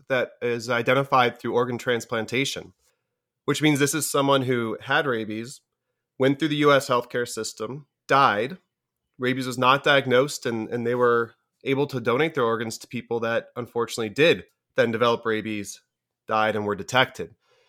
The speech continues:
So we know even in our healthcare setting, we miss human rabies cases. If we move into some other places we've worked, you know, India did an awesome survey, I think around two thousand seven, interviewed about ten million people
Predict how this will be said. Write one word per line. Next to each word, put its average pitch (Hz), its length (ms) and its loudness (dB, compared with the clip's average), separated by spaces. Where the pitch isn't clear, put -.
So 165 80 -6
we 165 60 6
know 202 140 10
even 208 200 2
in 160 120 4
our 185 160 6
healthcare 120 360 0
setting, 104 520 -2
we 120 140 -4
miss 120 560 2
human 123 200 -4
rabies 113 300 -2
cases. - 560 -12
If - 80 -6
we 156 80 4
move 170 240 8
into 147 520 4
some - 160 -2
other 190 160 6
places 117 400 0
we've 117 160 -6
worked, 110 460 -2
you 117 60 -2
know, 113 180 0
India 139 320 0
did 123 180 -2
an 120 80 -2
awesome 120 380 -4
survey, 117 480 -2
I - 20 -2
think - 40 -16
around 135 200 -2
two 165 100 -12
thousand 131 340 0
seven, 110 500 -2
interviewed 117 260 -4
about 113 140 0
ten 131 320 -2
million 143 640 -2
people 107 500 -6